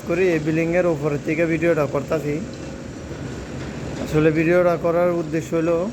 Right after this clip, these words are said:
বর্তমানে আমরা জেলখানাতে আছি। যেমন এই যে এই,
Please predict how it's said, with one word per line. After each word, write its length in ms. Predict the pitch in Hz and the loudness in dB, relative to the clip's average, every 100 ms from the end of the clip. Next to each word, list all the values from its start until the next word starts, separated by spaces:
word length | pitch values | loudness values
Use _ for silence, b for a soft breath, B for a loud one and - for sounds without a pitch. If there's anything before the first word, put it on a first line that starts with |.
| - - - - - - - - - - - - - - 156 | -8 -12 -14 -12 -12 -12 -12 -12 -12 -12 -12 -10 -10 -6 2
বর্তমানে 460 | 151 156 170 180 185 | 4 4 4 4 4
আমরা 180 | 185 170 | 2 2
জেলখানাতে 520 | 156 175 156 151 139 139 | 2 2 2 -2 -2 -2
আছি। 160 | 135 120 - - - - - - - - - - - - - - - 143 | -4 -6 -10 -12 -14 -14 -14 -12 -10 -10 -10 -10 -10 -8 -6 -6 -4 2
যেমন 280 | 156 156 165 208 - - - - - - - - - - - - - - - - - - - - - - - - - - - 170 | 4 4 0 -2 -6 -10 -10 -10 -10 -10 -10 -10 -12 -12 -10 -8 -8 -6 -4 -2 -2 -2 -4 -6 -6 -6 -6 -6 -6 -6 2 2
এই 80 | 156 | 4
যে 120 | 185 196 220 233 - - - - - - - - - - - - 214 - - - - - - - - - - - - - - - - 214 | 4 4 2 -2 -10 -12 -12 -14 -14 -14 -14 -12 -12 -12 -12 -10 -8 -6 -6 -8 -8 -6 -8 -8 -8 -8 -10 -8 -8 -8 -8 -8 0 4
এই, 100 | 175 | 6